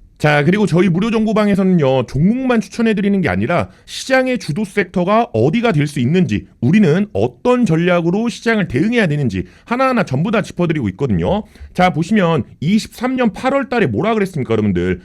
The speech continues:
"미국 시장은 엔비디아가 주도할 것이다" 라고 말씀드렸어요.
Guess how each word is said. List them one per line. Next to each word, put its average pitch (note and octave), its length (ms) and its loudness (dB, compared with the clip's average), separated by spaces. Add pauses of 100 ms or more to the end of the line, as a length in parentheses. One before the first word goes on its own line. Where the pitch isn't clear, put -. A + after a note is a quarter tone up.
(140)
"미국 F3+ 360 -2
시장은 A3 600 0
엔비디아가 G#3+ 680 0
주도할 G#3+ 320 0
것이다" G3 380 0
라고 A2 200 -2
말씀드렸어요. A2+ 1080 -2